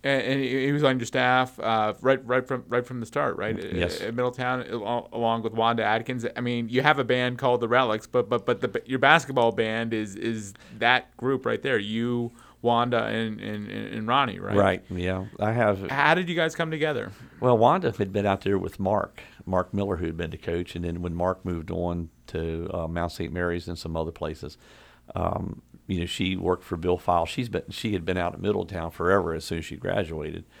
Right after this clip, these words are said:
Speaker 2: and Coach had been out there, and so the only piece that came in was me coming back to Middletown, and, um, you know, we, we knew each other, and we all had the same philosophy for basketball, so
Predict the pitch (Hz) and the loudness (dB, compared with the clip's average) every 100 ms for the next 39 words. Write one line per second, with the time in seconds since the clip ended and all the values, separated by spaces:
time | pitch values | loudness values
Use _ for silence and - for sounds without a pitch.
0 | - - - _ - 90 87 82 - 110 | -20 -20 -20 _ -4 -2 -2 -4 2 2
1 | 104 - 80 82 85 78 - - - 101 | 4 -2 -4 -4 -2 -4 -4 -10 -8 -10
2 | 107 - 85 87 87 85 - 87 87 85 | -10 -8 -8 -6 -8 -10 -4 -2 -2 -4
3 | 85 87 90 87 87 87 - - 85 85 | -4 -4 -4 -4 -8 -10 -14 -8 -6 -4
4 | 90 87 80 92 101 82 82 85 - - | -4 -4 -6 -2 0 -2 -8 -12 -20 -20
5 | _ - 90 82 90 104 - 87 82 82 | _ -6 -4 2 4 4 0 -8 -8 -8
6 | - 82 - - - 95 87 90 98 90 | -10 -10 -10 -12 -12 -8 -8 -8 -8 -6
7 | 90 82 _ _ _ _ - 95 87 87 | -6 -8 _ _ _ _ -10 -4 -2 -2
8 | 92 - - - 92 92 - 90 90 95 | -6 -14 -18 -8 -4 -4 -2 -2 0 0
9 | 92 - 95 98 101 101 101 92 90 92 | -2 0 2 4 2 0 -2 -4 -6 -8
10 | - 87 90 90 90 92 92 98 92 87 | -8 -6 0 0 0 -2 -2 -6 -6 -2
11 | 87 90 - 104 - 85 92 - 95 95 | 2 2 0 -16 -10 -4 -2 -4 -4 -4
12 | 92 92 87 | -2 -6 -6